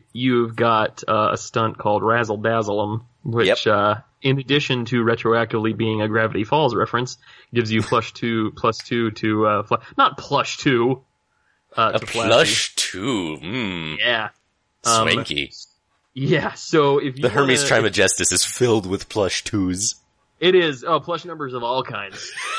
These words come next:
Speaker 2: <laughs> Sorry.
Speaker 1: <laughs> No, you're not, and you, you shouldn't be.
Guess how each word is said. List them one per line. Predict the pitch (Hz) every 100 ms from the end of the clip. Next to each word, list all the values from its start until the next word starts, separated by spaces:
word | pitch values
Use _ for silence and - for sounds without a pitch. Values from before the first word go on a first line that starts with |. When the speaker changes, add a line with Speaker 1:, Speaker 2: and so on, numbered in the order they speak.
| 1077
Speaker 2:
<laughs> | 1077 1077 -
Sorry. | - - 107 95 104 - - 285
Speaker 1:
<laughs> | 302 - _ _ - 151 -
No, | 240 285
you're | 131 107
not, | 107 110 -
and | 151
you, | 160
you | 160
shouldn't | 160 151 113
be. | 605 - - - 233